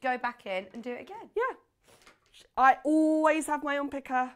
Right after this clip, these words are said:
Speaker 2: always.
Speaker 1: And you don't need to do the whole seam, do you? You
Speaker 2: No.
Speaker 1: just unpick the bit that wasn't
Speaker 2: Yeah,
Speaker 1: quite caught.
Speaker 2: so I've just unpicked, gone back a little bit further,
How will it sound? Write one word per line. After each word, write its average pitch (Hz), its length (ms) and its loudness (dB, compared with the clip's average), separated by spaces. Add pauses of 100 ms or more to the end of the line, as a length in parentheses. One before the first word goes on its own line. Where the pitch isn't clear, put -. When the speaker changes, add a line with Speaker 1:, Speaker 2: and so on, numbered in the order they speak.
(340)
Speaker 2:
always. 247 800 4
Speaker 1:
And 294 100 0
you 359 80 -4
don't 415 140 -4
need 359 140 -6
to 320 60 -14
do 320 120 -8
the 302 60 -8
whole 277 180 -6
seam, 240 400 -10
do 226 120 -14
you? 196 260 -8
You 160 100 -8
Speaker 2:
No. 214 180 2
Speaker 1:
just 269 240 -6
unpick 226 380 -12
the 220 80 -12
bit 220 220 -10
that 196 180 -12
wasn't 196 760 -16
Speaker 2:
Yeah, 190 200 0
Speaker 1:
quite - 80 -10
caught. 180 160 -10
Speaker 2:
so 226 80 -4
I've 202 120 -2
just 320 280 -8
unpicked, 294 500 2
gone 311 220 2
back 262 240 -2
a 262 40 -4
little 247 280 -4
bit 233 240 -6
further, 226 680 0